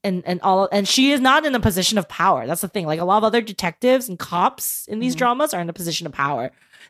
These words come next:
Speaker 1: They're protected, or there's always a duo dynamic, like in Bones or Castle, where there's, like, a man, there's, like, a romantic. She's just by herself every episode, which I appreciate, 'cause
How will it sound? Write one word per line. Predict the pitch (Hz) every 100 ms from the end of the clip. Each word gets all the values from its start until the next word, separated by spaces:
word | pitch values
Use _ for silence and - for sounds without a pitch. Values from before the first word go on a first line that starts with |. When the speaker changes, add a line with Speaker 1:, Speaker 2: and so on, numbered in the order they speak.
| -
Speaker 1:
They're | 208
protected, | 214 202 180 - 277 339 - - _ _ -
or | 302 349 339
there's | 330 277
always | - - 269 339 339 311
a | 247 214 208
duo | 165 165 202 269 277 214 196
dynamic, | 185 185 185 185 190 175 160
like | 185 185
in | 185
Bones | 165 170 170 175 175 190 214 - _ _ _
or | 190 170
Castle, | - 175 160 175 - 220 247 254
where | 240 202
there's, | 180 180
like, | 175
a | 180
man, | 175 160 160 160
there's, | 165
like, | 175
a | 190
romantic. | 180 165 160 160 165 113
She's | - 262 269
just | 415
by | 214
herself | 175 156 185 156
every | 156 143
episode, | 135 143 139 - 67 62 _ _ _ -
which | 247 -
I | 254
appreciate, | 262 226 180 - 107
'cause | - 185 156 -